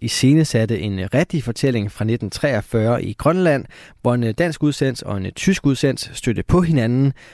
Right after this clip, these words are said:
og på grund af en tidligere historie sammen, så blev det sammenstød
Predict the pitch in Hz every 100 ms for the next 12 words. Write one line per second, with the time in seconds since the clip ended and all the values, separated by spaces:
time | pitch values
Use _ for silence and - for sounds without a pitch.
0 | - _ - 165 156 156 143 123 110 107
1 | 110 - 156 160 113 - 110 - 170 117
2 | - 131 117 101 - - _ - 127 139
3 | 123 147 - 123 147 - 120